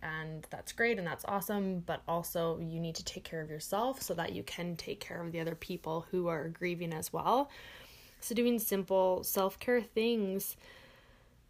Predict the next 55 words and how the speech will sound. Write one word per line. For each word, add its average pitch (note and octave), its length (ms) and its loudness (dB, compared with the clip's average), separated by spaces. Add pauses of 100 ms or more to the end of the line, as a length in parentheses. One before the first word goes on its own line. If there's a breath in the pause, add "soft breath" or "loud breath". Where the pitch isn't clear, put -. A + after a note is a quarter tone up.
just - 220 -2
like D4+ 320 4 (160)
a - 80 6
ten-minute B3 480 4
meditation, A#3 640 2
or G3+ 200 2
if G#3 160 -2
you A3 80 2
need A3 180 2
to A3+ 100 -2
journal, G3 640 2
or G#3 160 4
if G#3 100 -2
you G#3+ 80 0
need G#3+ 180 2
to - 60 -10
take G#3 160 -2
a G#3 160 -2
bath, E3+ 340 4
or G3 60 2
if G3 120 2
you A3+ 60 2
need G#3+ 220 4
to - 120 -8
eat G#3 140 -2
that F#3+ 180 2
pint F#3 400 -4
of E3 200 0
cookie F#3 260 -2
dough F3 140 6
Ben F3 200 -2
and E3+ 140 -2
Jerry's, D#3+ 520 -2
or F3+ 140 2
if F3+ 140 -4
you G3 100 0
need F#3+ 200 0
to G#3 100 2
cry F#3 380 2
on F3+ 140 0
your E3+ 120 0
mom's E3 220 -2
shoulder, D3+ 300 -2
or D#3 120 0
whatever G3+ 300 4
you A#3 80 2
need B3 180 0
to C4 100 -2
do, F#3 220 0
like, E3+ 220 0
little F#3 180 2
tiny A3+ 320 0
things G3 260 -2
like F3+ 220 -2
that, E3 420 0